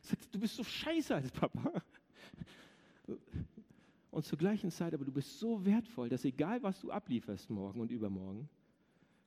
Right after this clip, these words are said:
ich würd trotzdem für dich sterben. Ich hab dich so lieb, ich würd trotzdem für dich sterben. Seht ihr? Da hab ich einmal, <laughs> einmal das verstanden. Ich freu mich jetzt noch. Könnt ihr flennen?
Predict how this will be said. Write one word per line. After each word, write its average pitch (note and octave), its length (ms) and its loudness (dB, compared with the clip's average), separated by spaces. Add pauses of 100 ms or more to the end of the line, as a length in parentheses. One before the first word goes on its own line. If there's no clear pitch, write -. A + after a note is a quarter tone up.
(440)
ich - 160 -10
würd A2 140 -6
trotzdem A#2+ 340 -6
für - 100 -10
dich G2 160 -6
sterben. F2+ 340 -8
Ich - 120 -12
hab - 100 -6
dich A2 180 -6
so C#3+ 220 0
lieb, C3 240 -2
ich - 160 -8
würd F#2+ 140 -8
trotzdem G2 360 -10
für - 100 -10
dich F2+ 140 -12
sterben. F#2 380 -12 (400)
Seht C3+ 220 4
ihr? F#3 100 -2 (640)
Da F#2 80 -4
hab G2+ 80 -4
ich - 200 -6
einmal, G#2 540 4 (640)
<laughs> - 200 -4
einmal A#2 420 2 (260)
das G#2 120 -2
verstanden. A2+ 600 0 (800)
Ich - 100 -12
freu G#3+ 200 2
mich A#3+ 180 6
jetzt - 260 4
noch. D#3+ 140 -4
Könnt F#4 200 4
ihr - 140 -12
flennen? D4 460 0